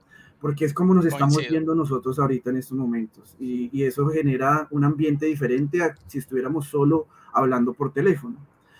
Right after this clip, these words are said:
Speaker 1: Entonces, hemos visto casos donde, por ejemplo, y, y tú lo has visto que en la, dentro de las tendencias, Jesús, hoy en día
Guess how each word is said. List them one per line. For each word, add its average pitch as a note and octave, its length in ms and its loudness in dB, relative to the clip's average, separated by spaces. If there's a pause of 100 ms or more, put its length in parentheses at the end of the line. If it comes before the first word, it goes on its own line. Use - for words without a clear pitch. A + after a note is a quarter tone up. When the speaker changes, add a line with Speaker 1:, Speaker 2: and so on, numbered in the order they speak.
(240)
Speaker 1:
Entonces, E3+ 520 4 (120)
hemos F3+ 300 4
visto F#3+ 260 2
casos F3+ 380 2
donde, E3+ 240 0
por C#3 180 -2
ejemplo, C#3+ 600 2 (240)
y, C#3 100 0
y B2+ 320 0 (180)
tú C3 120 -4
lo C3+ 80 0
has C#3 100 0
visto C#3+ 320 0
que D#3 140 0
en C#3+ 100 2
la, C3+ 100 2
dentro B2+ 280 -6
de A#2 40 -8
las A#2+ 140 -6
tendencias, A#2 460 -2
Jesús, C3 340 -4
hoy B2+ 80 0
en C3+ 140 0
día C#3 340 0